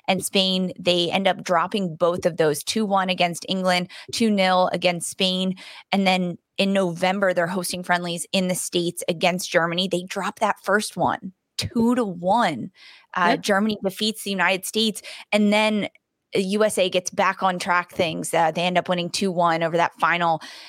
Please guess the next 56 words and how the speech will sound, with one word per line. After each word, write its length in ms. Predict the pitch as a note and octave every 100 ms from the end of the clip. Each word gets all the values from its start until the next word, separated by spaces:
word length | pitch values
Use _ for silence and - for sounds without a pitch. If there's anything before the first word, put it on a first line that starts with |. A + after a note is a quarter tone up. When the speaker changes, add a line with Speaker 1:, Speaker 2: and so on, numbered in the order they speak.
| -
Speaker 1:
match 260 | F3+ E3+ F3+
against 300 | E3+ D#3+ -
Germany, 400 | E3 E3 E3 D#3
that, 200 | D3+ D3+ _ -
that 80 | D#3
one 220 | D#3+ C#3+ -
in 180 | F3 E3+
New 100 | E3
Jersey 360 | E3 D#3 E3+
at 80 | D#3
Red 160 | E3 E3
Bull 160 | E3
Arena. 320 | D3 D#3+ E3+
So 120 | D3+ F3
I 80 |
think 220 | F3+ A#3+ C4+
it's, 240 | B3+ - -
it's 340 | C#3+ G#3 G3+ -
also 320 | G#3 C4+ A#3
really 240 | G#3+ A3+
important 320 | G#3+ G#3 D3 G3+
to 100 | F3+
look 220 | F3 - -
at 260 | D3 D#3+ - - -
the 120 | - F#3
history 400 | G3 - F#3 D#3+
of 180 | D3+
just 380 | E3+ F#3+ G3+ -
the 80 | F#3+
United 400 | F3+ E3 D#3 D3
States 400 | - F3 E3+ -
as, 180 | C3+ -
as 200 | C3 -
well. 220 | D#3+ F3+ F3+
We're 140 | E3
talking 260 | F3+ D#3+ E3+
about 220 | D#3 - _
the 80 | F3
history 360 | D3+ - D#3
of 120 | C#3+ C3 - - -
just 400 | E3 F#3 G3 -
New 180 | F3 D#3
Zealand. 560 | D#3 F3 G#3+ D3 D#3+ -
Um, 320 | D#3 E3 E3 -
they're 320 | D3+ D#3+ D4+
also 520 | B3+ - E3+ D3 - -
coming 220 | F#3 D#3+
off 200 | D#3 -
of 120 | D#3
a 60 | C#3+
bit 240 | - F3+
of 140 | F#3+ F#3+
a 40 |
skid 520 | - - - G3+ F#3+
themselves. 800 | F3 D#3 D3+ - G#3 A3+ A2 -
They, 180 | E3+ D#3+